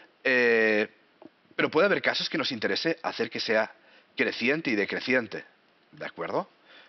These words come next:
Entonces, por defecto aumenta, pero podría decir, "Dejadme que os haga una muestra muy sencilla para que veáis cómo, cómo lo haría". O si no, lo vamos a hacer directamente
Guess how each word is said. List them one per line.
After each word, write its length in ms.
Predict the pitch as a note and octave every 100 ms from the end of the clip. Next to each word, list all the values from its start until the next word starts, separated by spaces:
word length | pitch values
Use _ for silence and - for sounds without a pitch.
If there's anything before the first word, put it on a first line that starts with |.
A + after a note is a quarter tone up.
| _ _ _ _ -
Entonces, 560 | G#2 A#2+ G#2+ G#2+ - - _ - _ _ _ _ _ _ _ -
por 140 | C3
defecto 460 | A#2+ E3+ E3 C#3+ -
aumenta, 640 | G2 G#2 A2 G3 F3 C3+ F#3
pero 120 | - A2
podría 260 | G#2+ G#2
decir, 320 | F#2+ - G2 - -
"Dejadme 360 | F#2 A2+ A2+
que 100 | -
os 100 | -
haga 240 | F2+ F2 -
una 180 | F2+ E2+
muestra 520 | D#2+ E2+ - F2+ D2+ - _ _ _ - - - _
muy 140 | E2 F2+
sencilla 460 | E2+ - E2+ G#2
para 200 | - E2+
que 240 | - D#2+ - _ _ _ _ _ _ _
veáis 420 | E3 - D#3+ D#3+
cómo, 280 | - D#3 D3 - _ -
cómo 180 | E3 D#3+
lo 100 | C#3+
haría". 280 | D#2 C#3 - -
O 60 |
si 120 | - G3
no, 80 |
lo 80 | D#3
vamos 180 | G2+ F#2
a 40 | -
hacer 160 | F#2
directamente 680 | F2 F2 E2+ E2 E2 D#2+